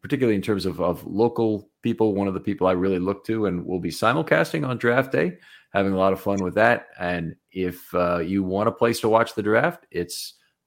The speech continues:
an awful lot of fun is all I can say, to have, uh, our panel,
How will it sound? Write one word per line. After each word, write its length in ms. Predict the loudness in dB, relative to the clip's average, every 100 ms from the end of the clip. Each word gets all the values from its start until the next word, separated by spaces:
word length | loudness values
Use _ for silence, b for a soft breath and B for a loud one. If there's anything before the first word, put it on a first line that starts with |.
| _
an 100 | 0
awful 420 | 2 6 6 6
lot 180 | 6 6
of 100 | 6
fun 260 | 6 6 6
is 100 | 2
all 120 | 0
I 80 | 0
can 140 | -4
say, 320 | -4 -2 -2 -4
to 140 | -6
have, 320 | -4 -4 -4 b b b b -8
uh, 240 | -4 -4 -4
our 160 | -8
panel, 760 | -4 -2 0 0 2 0 -2